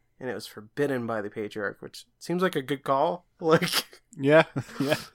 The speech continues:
Speaker 1: like, first off, obviously she not into you, and second off, like,
Speaker 2: <laughs> Yeah,
Speaker 1: you're
Speaker 2: this is, like,
Speaker 1: fucking
Speaker 2: on
Speaker 1: weirdo
Speaker 2: every
Speaker 1: creep.
Speaker 2: level. Just a, a
Speaker 1: Yeah.
Speaker 2: bad idea. <laughs>
Speaker 1: And then after his grandfather insulted his dreams, because remember earlier on the boat, he said to give up.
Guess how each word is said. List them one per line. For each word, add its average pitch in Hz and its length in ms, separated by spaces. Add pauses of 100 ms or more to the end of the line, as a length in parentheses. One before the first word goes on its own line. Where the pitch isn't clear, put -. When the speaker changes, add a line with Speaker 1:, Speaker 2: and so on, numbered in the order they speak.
(580)
Speaker 1:
like, 165 180
first 175 240
off, 185 160
obviously 143 540
she 139 260 (260)
not 131 300
into 135 300
you, 175 320 (400)
and 135 240
second 131 260
off, 127 200
like, 247 300
Speaker 2:
<laughs> - 420 (400)
Yeah, 311 100
Speaker 1:
you're 208 120
Speaker 2:
this 208 200
is, 208 60
like, 180 160
Speaker 1:
fucking - 140
Speaker 2:
on 165 140
Speaker 1:
weirdo 143 40
Speaker 2:
every 151 320
Speaker 1:
creep. 131 100
Speaker 2:
level. 117 340 (160)
Just - 260
a, 107 280 (180)
a 120 140
Speaker 1:
Yeah. 117 80
Speaker 2:
bad 127 220
idea. 120 440
<laughs> - 40 (520)
Speaker 1:
And 139 120
then 135 160
after 160 320
his 139 120
grandfather 156 540
insulted 190 500
his 170 220
dreams, 139 380
because 127 200
remember 127 440
earlier 131 400
on 120 120
the 117 60
boat, 120 400 (320)
he 123 60
said 117 240
to 120 60
give 117 260
up. 113 260